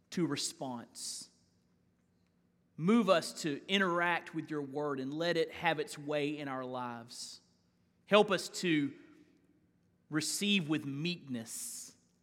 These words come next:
your word today. May we be changed, may we be transformed. May we leave today resolved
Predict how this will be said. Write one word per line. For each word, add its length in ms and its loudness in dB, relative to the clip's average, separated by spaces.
your 220 -2
word 340 -6
today. 320 -18
May 100 -2
we 140 0
be 100 -6
changed, 800 0
may 100 -2
we 160 -2
be 140 -6
transformed. 1000 -6
May 140 2
we 160 0
leave 320 0
today 680 0
resolved 880 0